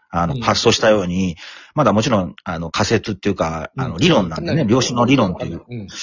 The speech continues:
Speaker 1: 現実、あの、証明した、されたわけではないんだけども、いや、もしかしたら量子で、あの、意識って考えられますよね、
Speaker 2: うん。
Speaker 1: という解-、解釈っていうかな、考え方をしていけば、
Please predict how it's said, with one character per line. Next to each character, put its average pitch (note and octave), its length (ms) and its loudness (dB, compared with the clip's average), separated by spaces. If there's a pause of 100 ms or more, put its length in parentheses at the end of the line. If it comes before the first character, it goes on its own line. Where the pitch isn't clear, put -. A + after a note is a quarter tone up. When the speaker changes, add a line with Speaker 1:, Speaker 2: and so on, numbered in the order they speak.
(340)
Speaker 1:
現 C#3+ 160 4
実、 C#3 160 -4 (220)
あ F2+ 120 -4
の、 F2 80 -4
証 D#3 140 0
明 D3+ 100 4
し - 60 0
た、 B2+ 160 4
さ - 160 -4
れ C3 40 -2
た C3 80 4
わ C3+ 60 6
け B2 80 4
で F2 80 2
は E2+ 60 0
な G2 140 2
い A2 60 4
ん F#2 100 2
だ E2 100 -4
け F2 100 -6
ど E2+ 100 -8
も、 G#2+ 340 0 (120)
い - 40 -8 (260)
や、 E3 80 -2
も G3+ 100 2
し G#3 60 0
か G#3+ 100 0
し - 60 -2
た G#3+ 80 8
ら D3 80 6
量 B2+ 200 6
子 G#2 160 0
で、 E2 360 -4
あ F2 140 -6
の、 D#2+ 360 -6
意 A2+ 80 -6
識 - 220 -2
っ - 20 -8
て - 120 -14
考 G#2 220 -2
え G2 80 6
ら F#2 100 4
れ F#2 100 4
ま F#2+ 100 4
す - 140 -4
よ D2+ 80 -2
ね、 E2+ 240 -6 (500)
Speaker 2:
う C3+ 60 -6
ん。 A2+ 220 -10
Speaker 1:
と F#2 100 -4
い F#2+ 160 -4
う G2 80 -4 (600)
解-、 C#3 260 0 (160)
解 A#2 160 2
釈 D#2 160 -4
っ D#2+ 40 -8
て - 80 -16
い - 20 -12
う - 20 -12
か G#2 60 -6
な、 C3 200 0
考 B2 240 2
え A#2+ 80 4
方 A#2 220 4
を - 60 4
し - 100 -4
て B2+ 100 0
い B2+ 100 0
け F#3+ 140 0
ば、 F3+ 400 4